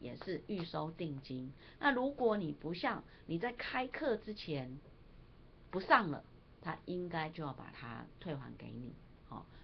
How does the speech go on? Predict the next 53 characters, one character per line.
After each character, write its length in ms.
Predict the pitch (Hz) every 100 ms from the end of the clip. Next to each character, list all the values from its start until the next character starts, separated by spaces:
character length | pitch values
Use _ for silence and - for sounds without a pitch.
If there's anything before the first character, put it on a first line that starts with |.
| -
那 100 | 151
这 120 | 175
个 80 | 151
部 180 | 170 160
分 260 | 165 143 - - -
在 160 | 175 147
我 80 |
们 160 | 123 131
的 60 | 139
应 160 | - 156
记 160 | - 147
载 120 | - -
事 100 | 151
项 260 | 139 143 127
的 140 | 123 110 - - - -
这 100 | 143 139
个， 380 | 113 98 - - - - -
呃， 180 | 101 -
条 160 | - 139
文 140 | 151
里 60 | 139
面 300 | 113 135 120 - - - -
写 140 | -
得 120 | 123
非 180 | 135 147
常 220 | 143 131
清 200 | 131 135
楚， 200 | 135 131 - - - -
是 80 |
可 400 | - - 117 127
以 180 | 226 180
来 120 | - - -
做。 200 | - 120 - - - -
那 200 | - 185 - - - -
定 240 | - 254 202
金， 380 | 202 196 196 208 - - - -
不 100 | 277
管 240 | - 135
是 140 | -
定 320 | 202 226 185 165
金 200 | 170 180
或 120 | 165
者 60 | 127
是 60 | 127
定 240 | 180 147 156
位， 200 | 143 - - - - - - - - -
意 180 | 269 233
思 300 | 214 - 156 -
在 140 | 214
法 180 | 208 143
律 120 | 180
上 280 | 175 185 160
所 320 | - 135 120